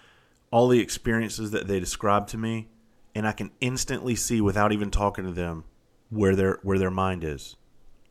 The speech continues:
Their mind is in victimhood. And it's hard for me to not reach through the message, slap 'em, and say, "Knock it the fuck off. Stop feeling sorry for yourself."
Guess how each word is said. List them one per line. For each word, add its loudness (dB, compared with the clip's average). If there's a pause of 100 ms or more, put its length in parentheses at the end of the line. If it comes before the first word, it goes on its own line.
(120)
Their -4
mind 0
is -4
in -6
victimhood. -6 (1300)
And -2
it's -4
hard 4
for -2
me 0
to -2
not -2 (640)
reach 2
through 0
the -2
message, -4 (120)
slap 2
'em, -2 (340)
and -4
say, 4
"Knock 2
it -6
the -6
fuck 2
off. 2
Stop 2
feeling -6
sorry 0
for -8
yourself." -6